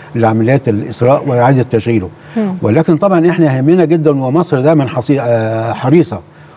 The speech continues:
Speaker 1: وحاطة نصب عينها إن إحنا نأمن مصادر الحصول على الوقود.
Speaker 2: طبعا.
Speaker 1: فإحنا
Speaker 2: دي نقطة
Speaker 1: بنهدف،
Speaker 2: مهمة قوي في
Speaker 1: فإحنا
Speaker 2: الحقيقة.
Speaker 1: هيئة المواد النووية هي هيئة أنشئت سنة سبعة وسبعين،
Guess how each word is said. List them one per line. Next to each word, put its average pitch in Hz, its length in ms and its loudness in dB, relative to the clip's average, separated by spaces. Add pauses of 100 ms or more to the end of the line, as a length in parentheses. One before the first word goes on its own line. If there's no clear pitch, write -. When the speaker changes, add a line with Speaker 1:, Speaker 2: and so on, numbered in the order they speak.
(100)
Speaker 1:
وحاطة 143 300 -2
نصب 139 360 0
عينها 147 480 0
إن 139 140 0
إحنا 147 320 2 (200)
نأمن 160 420 2
مصادر 131 360 0
الحصول 135 320 -4
على 113 180 0
الوقود. 101 360 -4 (160)
Speaker 2:
طبعا. 233 200 -2 (160)
Speaker 1:
فإحنا 175 320 2
Speaker 2:
دي 135 120 -2
نقطة 160 120 2
Speaker 1:
بنهدف، 247 120 0
Speaker 2:
مهمة 240 280 -4
قوي 220 200 -2
في 202 120 -14
Speaker 1:
فإحنا 143 360 0
Speaker 2:
الحقيقة. 127 100 0
Speaker 1:
هيئة 185 160 2
المواد 151 240 0
النووية 151 500 2 (480)
هي 123 260 2
هيئة 147 220 2
أنشئت 131 280 0
سنة 113 200 -2
سبعة 131 240 0
وسبعين، 156 480 0